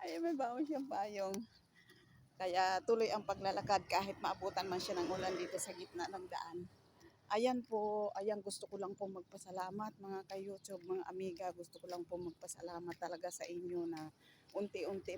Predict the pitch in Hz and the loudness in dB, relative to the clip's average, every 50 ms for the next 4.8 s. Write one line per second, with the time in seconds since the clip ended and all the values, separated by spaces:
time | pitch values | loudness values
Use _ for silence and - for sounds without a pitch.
0 | - - 190 190 190 185 185 180 180 175 175 - - - - - - - - - | -4 0 0 2 2 4 4 4 4 4 2 -2 -6 -12 -16 -18 -18 -18 -18 -18
1 | - - - - - - - 392 381 180 - - 156 370 370 359 180 - - 208 | -18 -16 -16 -16 -10 -4 -4 -2 -2 0 0 0 0 2 2 0 -2 -2 -4 -2
2 | 214 208 196 180 - 330 330 320 - - - - - 190 370 - - - - - | 0 2 2 2 0 -4 -8 -10 -12 -18 -20 -12 -10 -10 -10 -10 -14 -20 -20 -20
3 | - - - - - - - 208 208 214 - - 196 196 196 185 - 196 190 190 | -20 -20 -20 -20 -16 -8 -6 -2 -2 -2 -2 0 -2 -2 -2 -2 -2 -2 -2 0
4 | 190 190 - - 226 202 190 185 180 180 185 190 180 185 185 | 0 -2 -2 -2 -4 -2 0 -2 -2 -4 -4 -6 -4 -4 -4